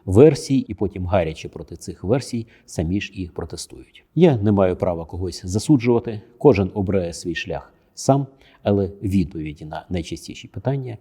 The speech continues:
я надати можу. Тому, перше, всі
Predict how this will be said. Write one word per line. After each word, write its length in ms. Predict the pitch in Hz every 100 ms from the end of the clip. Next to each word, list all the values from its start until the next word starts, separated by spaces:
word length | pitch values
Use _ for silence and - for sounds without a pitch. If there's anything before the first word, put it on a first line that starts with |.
| _ _
я 140 | 85 101
надати 500 | 92 71 78 - 76 -
можу. 320 | 69 - - _ _ _ _ _ _ _
Тому, 340 | 101 101 139 - - _ _ _ _ _
перше, 400 | 73 67 - - _ _ _ _ _
всі 340 | - 156 170